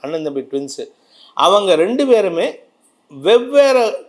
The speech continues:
டைம்ல பிறக்கல, மேக்ஸிமம் போனா ஒரு, ஒரு மூணு நிமிஷத்துல பிறந்திருக்காங்க. ஆனா அவங்களுக்கு வந்து பலன்கள் மாறுபடுது. காரணம் என்னன்னா, இந்த, இந்த கிரகங்களுடைய அமைப்பு மாறுபடுகின்ற காரணத்தினால.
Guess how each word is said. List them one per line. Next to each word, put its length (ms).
டைம்ல 400
பிறக்கல, 280
மேக்ஸிமம் 420
போனா 160
ஒரு, 260
ஒரு 140
மூணு 280
நிமிஷத்துல 500
பிறந்திருக்காங்க. 540
ஆனா 180
அவங்களுக்கு 600
வந்து 300
பலன்கள் 380
மாறுபடுது. 580
காரணம் 400
என்னன்னா, 400
இந்த, 280
இந்த 320
கிரகங்களுடைய 600
அமைப்பு 500
மாறுபடுகின்ற 720
காரணத்தினால. 640